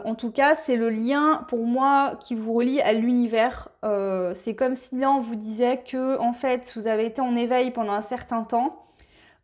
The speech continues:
Euh, vous avez fait un, un gros travail sur vous, d'accord ? Et ça vous a rendu service dans un lien, euh, euh, infini, hein. Euh, c'est comme ça que je le vois. On voit que, hum, il y a des anciens schémas qui prennent fin,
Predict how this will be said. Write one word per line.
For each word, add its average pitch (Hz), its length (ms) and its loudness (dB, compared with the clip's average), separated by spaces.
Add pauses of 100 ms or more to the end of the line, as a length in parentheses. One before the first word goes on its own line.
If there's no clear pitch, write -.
Euh, 214 580 2
vous 208 140 -6
avez 226 160 0
fait 277 140 -4
un, 214 380 -2
un 208 140 -8
gros 214 280 -4
travail 254 460 0
sur 240 280 -10
vous, 247 320 -4 (120)
d'accord ? 208 540 -2 (380)
Et 277 180 0
ça 269 180 0
vous 240 240 0
a 247 140 4 (240)
rendu 269 360 -2
service 269 520 -4
dans 247 260 0
un 247 120 2
lien, 254 460 0 (360)
euh, 208 600 4 (160)
euh, 196 500 0
infini, 240 500 -4
hein. 233 120 -8 (360)
Euh, 180 200 -6
c'est - 120 -16
comme 226 80 -12
ça 233 120 -6
que 226 60 -6
je 214 80 -4
le 208 80 -2
vois. 202 440 0 (580)
On 247 140 0
voit 285 280 4
que, 247 400 2
hum, 226 180 -2 (160)
il 247 60 -2
y - 20 2
a 240 40 0
des 240 160 0
anciens 269 340 -2
schémas 294 360 2
qui 277 180 -6
prennent 247 260 -2
fin, 247 320 -4